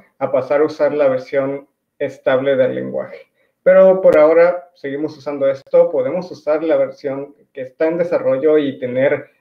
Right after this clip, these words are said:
aplicaciones en producción. Quiero mostrarles un par de ejemplos en los que he estado trabajando.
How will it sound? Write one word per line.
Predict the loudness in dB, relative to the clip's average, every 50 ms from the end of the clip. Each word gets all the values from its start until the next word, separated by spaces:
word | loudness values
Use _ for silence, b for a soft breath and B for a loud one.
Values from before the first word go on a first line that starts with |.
| _ _
aplicaciones | -6 -6 -4 -4 -6 -6 -6 -4 -2 -2 -2 -2 -2
en | -4 -6 -4
producción. | -4 -6 -6 -4 -4 -4 -4 -2
Quiero | -2 -2 -2
mostrarles | -2 -4 -6 -4 -2 -2 0 -2 -4 -6 -6
un | -8 -4
par | -2 -2 -2 0 0
de | 0 0 0 0 -2 -4 -8 -12 -18 _ _ _ _ _ _ _ _ _ _ -6
ejemplos | -6 -4 0 0 0 0 0 -2 -2 -2
en | -2 -4
los | -4 -6
que | -8 -12
he |
estado | -6 -2 -2 -2 -2
trabajando. | -2 -4 -4 -4 -4 -4 -4 -2 0 2 2 2 2 0 -8